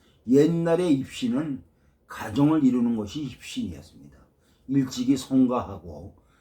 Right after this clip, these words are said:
재정적 자립을 했습니다. 일지에 대응하는 결핍적 요소를 잘 관찰하면은 왜 저 사람이 저러한 행동을 할까?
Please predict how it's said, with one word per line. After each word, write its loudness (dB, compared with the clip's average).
재정적 0
자립을 -8
했습니다. -16
일지에 0
대응하는 2
결핍적 -6
요소를 -6
잘 -6
관찰하면은 -10
왜 4
저 -10
사람이 0
저러한 -4
행동을 -4
할까? -14